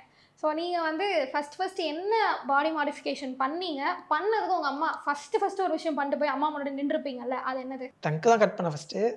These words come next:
Speaker 1: ஃபர்ஸ்ட்
Speaker 2: டங்க்
Speaker 1: டே டங்க் தான் கட் பண்ணீங்களா எடுத்த
Speaker 2: ஆ,
Speaker 1: உடனே?
Speaker 2: ஆமா, ஆமா. டங்க் கட் பண்ணிட்டு வந்து ஒரு three or five days வந்து நான் இங்க என்னோட அண்ணனோட ஹாஸ்பிட்டல்ல இருந்தேன். ஆ, so, பண்ணி முடிச்ச உடனே எனக்கு இந்த சான்ஸும் கிடைச்சிது அதே டைம்ல. So, ரெண்டுமே பண்ணி முடிச்சதுக்கு அப்புறம் தான் வீட்டுக்கே போனேன்.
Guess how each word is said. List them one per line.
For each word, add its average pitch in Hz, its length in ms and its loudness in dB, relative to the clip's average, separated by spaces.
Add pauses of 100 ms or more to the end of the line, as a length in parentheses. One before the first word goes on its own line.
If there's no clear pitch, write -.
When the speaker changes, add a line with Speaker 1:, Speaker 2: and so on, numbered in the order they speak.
(160)
Speaker 1:
ஃபர்ஸ்ட் 359 200 8
Speaker 2:
டங்க் 247 120 0
Speaker 1:
டே 466 80 10
டங்க் 440 340 8
தான் 392 100 6
கட் 359 160 4
பண்ணீங்களா 311 260 2
எடுத்த 302 180 4
Speaker 2:
ஆ, - 20 8
Speaker 1:
உடனே? 294 300 0
Speaker 2:
ஆமா, 185 280 0
ஆமா. 170 200 -4 (320)
டங்க் 214 160 8
கட் 226 240 2
பண்ணிட்டு 220 260 4
வந்து 208 320 4
ஒரு 220 200 8 (1000)
three 247 180 6
or 226 200 12 (120)
five 214 200 10
days 240 180 10
வந்து 208 280 4
நான் 214 180 4
இங்க 175 340 4
என்னோட 175 220 2 (580)
அண்ணனோட 208 260 4
ஹாஸ்பிட்டல்ல 185 500 6
இருந்தேன். 151 400 -2 (800)
ஆ, 226 320 0
so, 240 400 6
பண்ணி 247 340 4
முடிச்ச 254 280 8
உடனே 247 180 6
எனக்கு 220 60 6
இந்த 220 280 6
சான்ஸும் 220 540 6
கிடைச்சிது 180 240 4
அதே 202 300 2
டைம்ல. 170 420 2
So, 269 260 10
ரெண்டுமே 247 400 8
பண்ணி 220 200 6
முடிச்சதுக்கு 226 240 6
அப்புறம் 208 140 6
தான் 226 100 8
வீட்டுக்கே 208 280 8
போனேன். 170 320 0